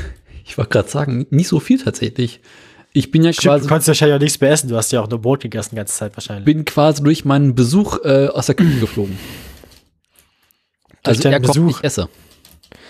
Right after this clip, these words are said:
Speaker 2: Ah, ist der immer noch da?
Speaker 1: Äh, heute ist er jetzt nicht da, aber die letzten Tage war er noch da.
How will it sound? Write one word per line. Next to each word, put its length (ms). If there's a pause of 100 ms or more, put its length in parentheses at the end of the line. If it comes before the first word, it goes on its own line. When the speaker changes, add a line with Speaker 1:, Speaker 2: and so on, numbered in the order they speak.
(440)
Speaker 2:
Ah, 560
ist 140
der 60
immer 120
noch 120
da? 240 (400)
Speaker 1:
Äh, 800 (440)
heute 300
ist 140
er 100
jetzt 220
nicht 260
da, 220
aber 240
die 80
letzten 180
Tage 300
war 80
er 80
noch 80
da. 260